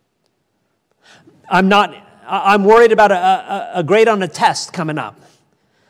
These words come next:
And the real reason I'm upset is because I am not ultimately in control of how well I do or don't do, other than studying. But instead of studying, I'll worry,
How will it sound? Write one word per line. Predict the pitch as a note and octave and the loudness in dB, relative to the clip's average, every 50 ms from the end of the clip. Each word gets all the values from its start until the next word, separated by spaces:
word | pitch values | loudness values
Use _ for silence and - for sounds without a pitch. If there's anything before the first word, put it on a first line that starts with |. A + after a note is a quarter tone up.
| _ _ _ _ _ - - | _ _ _ _ _ -20 -16
And | - - F#3 F#3+ D#3+ | -10 -8 -8 -6 -4
the | E3+ F3 | -6 -6
real | D#3 E3 A#3 C#4 E4 E4 C#4 | -4 -4 -4 -2 -2 -2 -2
reason | F#3+ F#3 F3+ D3+ F#3 F3 | -2 -2 -4 -2 -2 -4
I'm | E3 E3 D#3+ | -4 -4 -4
upset | D#3+ D3+ C3 - - C#4+ C#4+ C4 - | -6 -8 -8 -8 -6 -4 -4 -4 -4
is | D#3+ E3 E3 D3 | -6 -10 -10 -10
because | - F3+ F3 F3 D#3 | -12 -12 -12 -10 -10
I | - E3 F#3+ A#3 C4+ D4+ A#3+ - | -6 -4 -4 -2 -4 -4 -8 -10
am | E3 E3+ F3 | -12 -10 -8
not | E3+ E3+ F3+ E3+ - | -6 -6 -6 -6 -6
ultimately | G3 G#3+ A#3+ A#3+ - F#3 F3 F3 E3+ F3 | -6 -6 -6 -6 -8 -14 -16 -12 -8 -6
in | F#3+ F#3 F3 | -6 -6 -6
control | C#3 F#3+ F#3 - - C4+ C4 G#3+ F#3+ F#3 | -8 -10 -10 -4 -2 0 0 0 0 -2
of | F3+ | -6
how | - - F3+ F#3+ G3 | -6 -4 -4 -4 -2
well | F3 F3 E3+ F3+ F3 | -2 -2 -2 -2 -4
I | E3 D#3+ F3 | -4 -6 -6
do | E3+ D3 D#3+ E3 E3 E3+ | -6 -6 -6 -6 -6 -6
or | D#3 E3 D#3+ | -6 -6 -8
don't | D3+ D3+ G#3+ A#3 B3 G3+ D#3 | -6 -6 -6 -8 -8 -10 -12
do, | D3+ D3 - | -10 -10 -12
other | - - - E3+ F3 F3 G3 F3+ | -8 -4 -2 -2 -2 -2 -4 -8
than | D3 D#3 C#3+ C#3 C#3 D#3+ E3+ - _ _ _ _ | -8 -10 -12 -12 -14 -16 -18 -20 _ _ _ _
studying. | _ - - A3 A3 G3+ C#3 A2+ A2+ A2+ A2+ _ _ _ _ _ _ _ _ _ _ _ _ _ _ _ _ _ _ _ _ _ _ _ _ _ _ _ _ _ _ | _ -20 -16 -14 -14 -14 -16 -20 -20 -20 _ _ _ _ _ _ _ _ _ _ _ _ _ _ _ _ _ _ _ _ _ _ _ _ _ _ _ _ _ _ _
But | - D#3 | -12 -12
instead | D#3 - - F#3+ D3+ | -10 -6 -6 -6 -6
of | B2 - | -6 -10
studying, | - - - F3+ - G#3 E3 B2+ A2 A2+ B2 D3 D3+ _ _ _ _ _ _ _ _ _ _ _ _ _ _ _ _ _ _ _ _ _ _ _ - | -10 -6 -6 -6 -6 -6 -10 -10 -12 -16 -20 -20 -20 _ _ _ _ _ _ _ _ _ _ _ _ _ _ _ _ _ _ _ _ _ _ _ -18
I'll | B2 A2 A2+ | -16 -14 -12
worry, | C#3+ G#3 A#3 G#3+ - - _ _ | -10 -10 -10 -12 -14 -18 _ _